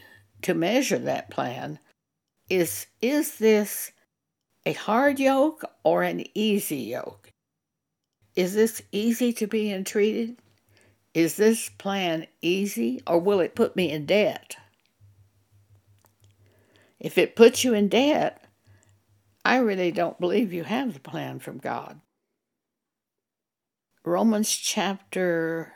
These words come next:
thirteen, verse eight, "Owe no man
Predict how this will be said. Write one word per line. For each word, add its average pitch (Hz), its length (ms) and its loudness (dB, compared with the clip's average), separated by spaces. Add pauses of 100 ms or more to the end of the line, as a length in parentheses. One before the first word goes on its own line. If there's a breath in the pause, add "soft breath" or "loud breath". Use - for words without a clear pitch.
(140)
thirteen, 196 960 -4
verse 160 400 -8 (160)
eight, 170 400 -4 (140)
"Owe 190 320 0
no 165 400 -4
man 151 440 -6